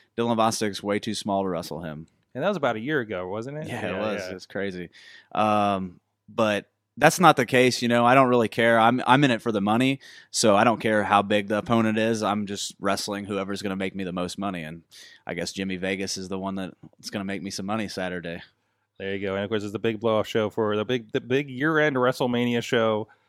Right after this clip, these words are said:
Speaker 2: for, uh, I W C, basically, uh, uh, coming up at the Core Time Sports Center, uh, this week.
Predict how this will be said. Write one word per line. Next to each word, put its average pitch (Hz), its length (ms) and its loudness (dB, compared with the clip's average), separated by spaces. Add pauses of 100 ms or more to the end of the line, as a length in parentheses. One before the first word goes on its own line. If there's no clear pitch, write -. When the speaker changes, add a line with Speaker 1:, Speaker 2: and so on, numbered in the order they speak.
(180)
Speaker 2:
for, 117 640 4
uh, 110 180 2
I 123 120 4
W 117 200 -4
C, 127 180 -4
basically, 98 640 -6 (320)
uh, 110 40 -4
uh, 95 420 0
coming 101 240 -4
up 98 100 -4
at - 40 -20
the 101 80 -14
Core 104 180 -8
Time 98 220 -12
Sports - 340 -12
Center, 98 280 -4
uh, 95 160 -4
this 98 320 -8
week. 98 320 -10